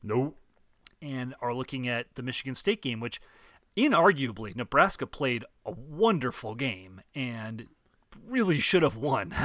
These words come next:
Speaker 2: <laughs> and, and didn't. But, like, y-, y-, there's, you know, this could go in one and two, one of two ways. Either Nebraska's on a great tra-, trajectory and they're gonna come in to this game, they're gonna put all the sound and fury together, and they're gonna put it to Northwestern, and they're gonna hammer us.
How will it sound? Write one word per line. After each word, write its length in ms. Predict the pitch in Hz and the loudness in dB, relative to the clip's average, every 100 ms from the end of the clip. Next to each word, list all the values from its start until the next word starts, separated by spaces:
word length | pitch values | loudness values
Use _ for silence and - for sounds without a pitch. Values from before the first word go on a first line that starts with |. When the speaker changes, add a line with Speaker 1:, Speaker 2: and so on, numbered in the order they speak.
| 196 | 0
Speaker 2:
<laughs> 180 | - - | 0 0
and, 220 | 165 131 | 0 -2
and 220 | 135 120 | -6 -2
didn't. 480 | 240 190 127 - 123 | -2 -2 -4 -8 -4
But, 220 | 135 135 - - - - _ | -4 -4 -12 -20 -20 -20 _
like, 280 | 147 139 - - _ - _ _ _ _ _ _ _ _ - | -4 -4 -6 -20 _ -20 _ _ _ _ _ _ _ _ -20
y-, 100 | - - | -20 -16
y-, 140 | 170 - _ - | -16 -16 _ -10
there's, 460 | 139 156 147 - - | 0 2 2 -2 -6
you 140 | 170 156 | -4 -2
know, 320 | 117 117 117 _ _ _ - | -2 -4 -10 _ _ _ 4
this 160 | 208 - | 4 4
could 140 | 220 | 4
go 180 | 196 190 | 4 6
in 60 | |
one 140 | 175 170 | 4 2
and 140 | 135 | 0
two, 180 | - 170 | -4 -4
one 200 | 151 208 | 0 0
of 100 | 151 | -2
two 160 | - 226 | -4 -2
ways. 240 | 196 117 | 0 0
Either 180 | 196 190 | -2 0
Nebraska's 460 | 139 220 277 160 | 2 0 0 -2
on 120 | 156 139 | 0 0
a 40 | |
great 220 | 147 147 | 0 -2
tra-, 260 | - 107 - | -2 -12 -14
trajectory 640 | - 127 147 175 - 107 110 | -8 -2 2 0 -2 -8 -6
and 100 | 110 | -8
they're 80 | |
gonna 140 | 107 113 | -10 -8
come 240 | - 143 | -4 -2
in 260 | 127 120 117 - _ _ - | -2 -4 -8 -14 _ _ -12
to 80 | - | -2
this 200 | 160 - | -2 0
game, 340 | 147 131 127 | 0 0 0
they're 100 | 120 | -4
gonna 140 | 113 110 | -6 -2
put 160 | 120 | 0
all 120 | 127 | 2
the 80 | 147 | 2
sound 340 | 139 156 147 135 | 0 0 0 -2
and 100 | - | -4
fury 280 | 131 131 | -4 -4
together, 440 | 120 120 110 113 107 | -6 -8 -6 -6 -10
and 120 | 104 | -10
they're 80 | 107 | -12
gonna 160 | 104 | -10
put 300 | - - 147 | -4 2 2
it 100 | 131 | 2
to 80 | - | -6
Northwestern, 560 | 117 107 113 104 - 110 | -12 -10 -10 -10 -10 -14
and 100 | 104 | -16
they're 80 | 104 | -16
gonna 140 | 107 | -16
hammer 360 | 110 110 110 123 | -14 -14 -14 -14
us. 200 | 123 | -14